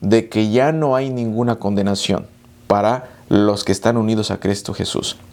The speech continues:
Quiere decir esto que cada vez que nosotros, eh, pecamos,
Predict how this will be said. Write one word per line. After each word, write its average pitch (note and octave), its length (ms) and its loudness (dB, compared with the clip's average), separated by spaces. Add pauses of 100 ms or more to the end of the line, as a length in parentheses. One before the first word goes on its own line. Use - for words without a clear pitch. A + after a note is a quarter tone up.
(100)
Quiere A#2 220 4
decir G#2+ 240 2
esto A#2 260 -2
que - 240 -4 (420)
cada C#3 220 4
vez D3+ 140 0
que D3+ 120 0
nosotros, A2+ 680 0
eh, - 120 -4 (640)
pecamos, G#2+ 600 0